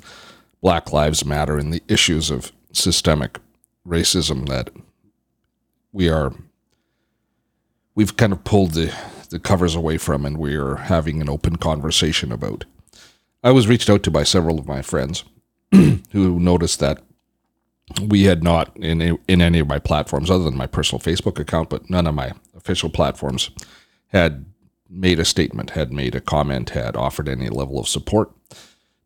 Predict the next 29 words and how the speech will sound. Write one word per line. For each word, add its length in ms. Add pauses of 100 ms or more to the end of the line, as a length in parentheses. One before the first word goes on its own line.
to 440
the, 460 (640)
to 100
the 80
conversation 680 (200)
around 380 (180)
Black 280
Lives 260
Matter. 320 (640)
Most 680
influencers, 720
most 240
brands 500
have 320 (540)
come 200
forward 680
with 140
some 260
level 300
of 80
support. 400
I 60
mean, 180
we 240 (160)
did 300
the 340 (400)
bare 300
minimum 500
in 180